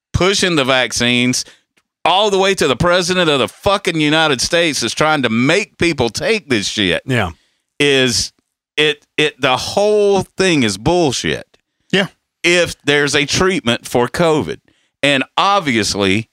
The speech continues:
Speaker 1: there is a treatment for covid.
Speaker 3: And see, that's what drives me, you know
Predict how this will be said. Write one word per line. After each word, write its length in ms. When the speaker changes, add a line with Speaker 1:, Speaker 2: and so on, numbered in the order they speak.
Speaker 1:
there 340
is 280
a 140
treatment 680
for 140
covid. 500
Speaker 3:
And 140
see, 140
that's 220
what 120
drives 360
me, 200
you 120
know 220